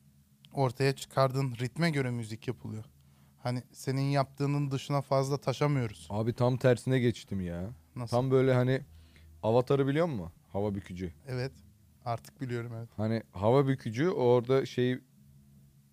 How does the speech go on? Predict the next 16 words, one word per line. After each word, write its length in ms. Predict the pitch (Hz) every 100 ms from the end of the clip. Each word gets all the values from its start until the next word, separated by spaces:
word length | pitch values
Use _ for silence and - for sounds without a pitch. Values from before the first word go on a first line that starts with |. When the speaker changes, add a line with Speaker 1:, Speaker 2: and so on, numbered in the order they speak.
| -
Speaker 2:
toprak 400 | 110 120 120 123
bükme 440 | 113 - 127 131 - -
diye 120 | 123
zorluk 380 | 107 113 120 -
çekiyor. 420 | 107 - 90 80
O 120 | 95
onun 160 | 101 107
tersi 380 | 104 101 92 143
ya. 180 | 131 - - - -
Speaker 1:
Hı 60 | -
hı. 220 | 120 139 160 _ _ _ -
Speaker 2:
Böyle 180 | 101
yapamıyor 440 | 113 113 123 123 95
başta, 320 | 87 - 87
bir 140 | 90
tökezliyor. 800 | - - 101 107 95 101 120 147